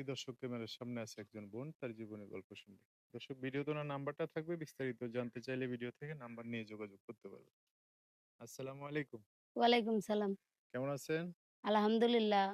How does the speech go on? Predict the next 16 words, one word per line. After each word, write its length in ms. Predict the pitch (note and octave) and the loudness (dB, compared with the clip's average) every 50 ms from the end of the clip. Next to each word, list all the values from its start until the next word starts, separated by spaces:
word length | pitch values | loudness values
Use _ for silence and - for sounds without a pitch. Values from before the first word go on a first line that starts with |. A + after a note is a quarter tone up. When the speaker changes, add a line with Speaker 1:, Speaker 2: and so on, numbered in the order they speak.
| G3+ - _ - B3+ | -2 -10 _ -2 0
Speaker 2:
আছি 240 | G3+ F#3+ - - A#3 A3+ | 0 0 2 2 0 0
কোনোরকম 460 | G#3+ B3 G#3+ G#3 G3+ G#3+ G#3+ - G#3+ G3+ | 2 2 4 4 4 4 2 2 2 2
মোটামুটি। 460 | G3 G3 F#3 F#3+ F#3 F#3 F3+ E3+ - F#3 F#3 _ _ _ _ _ _ _ | 4 2 2 2 2 0 0 -2 -4 -8 -10 _ _ _ _ _ _ _
Speaker 1:
ভালো 180 | - G#2+ A2 A2+ | -6 -4 -2 -2
আছেন 260 | A2+ G#2+ - - G#2 G2 | -2 -4 -6 -12 -16 -12
না? 140 | G#2 B2 C3+ - _ _ _ _ _ _ _ _ _ _ _ _ _ _ _ _ _ _ _ _ _ - | -12 -12 -12 -14 _ _ _ _ _ _ _ _ _ _ _ _ _ _ _ _ _ _ _ _ _ 2
Speaker 2:
উম, 140 | G3+ G#3 G#3+ G3+ | 2 2 2 2
ভালো 260 | G#3 G3 A#3 A#3 B3 B3+ | 4 6 8 10 10 10
নাই 180 | A#3+ A#3 A#3 B3 | 8 8 8 8
অত, 180 | C4+ B3+ A3 - G#3+ G3 G3 | 6 4 4 4 4 6 6
এর 120 | G3 F#3+ | 6 6
লেগেই 240 | G3+ G#3 G#3 A#3+ B3 | 6 6 6 4 4
তো 80 | A#3+ C4 | 4 4
ভিডিওর 320 | A3 A#3+ G#3 A3 G#3 G3 | 4 4 6 6 6 6
সামনে 260 | - A3 G#3+ G#3+ G#3+ G3+ | 4 4 4 6 6 6
আসা। 280 | F3+ E3 - - F3+ | 4 2 0 -2 -4